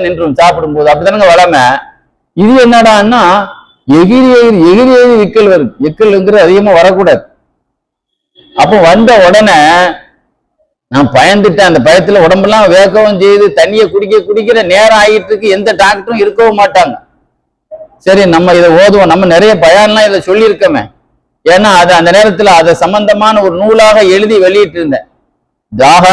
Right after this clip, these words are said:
நபியின் தெய்வீக திக்ர் துவாக்கள் சொல்லி ஒரு நூல் வெளியிட்டு இருந்தேன். சஹாபாக்களுடைய திக்ர்கள், ஞானிகளுடைய திக்ர்கள், ரசூல்லா சொல்லி கொடுத்த திக்ருன்னு ஒரு எட்டு தலைப்புல எழுதி, அப்போ தமிழகம் முழுவதும்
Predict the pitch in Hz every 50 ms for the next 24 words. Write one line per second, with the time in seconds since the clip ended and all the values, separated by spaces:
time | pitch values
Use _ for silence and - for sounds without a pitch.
0 | 185 175 170 170 170 180 196 185 185 185 180 160 143 165 175 196 196 185 208 208
1 | 208 196 202 175 147 160 185 165 208 214 196 170 156 180 190 190 196 190 190 -
2 | 196 190 185 165 156 170 180 202 208 202 190 170 160 151 131 - _ _ _ -
3 | 214 214 202 185 185 185 185 190 165 135 - 160 147 139 123 - - - - 147
4 | 160 170 160 151 165 156 143 - - 151 151 143 147 139 127 135 127 - 165 156
5 | 139 151 156 151 139 139 147 156 180 180 180 160 165 165 160 156 151 147 131 139
6 | 139 - 160 156 139 151 151 143 147 143 135 - 185 190 185 180 170 - 139 156
7 | 160 160 139 160 147 131 139 151 135 165 175 196 185 165 147 156 165 156 - 196
8 | - 170 160 180 202 190 190 202 190 170 165 170 185 190 196 175 - - _ _
9 | _ _ _ - 151 147 160 156 151 147 139 131 123 - - - - _ - 147
10 | 180 185 185 185 180 175 170 165 175 185 190 196 202 214 196 170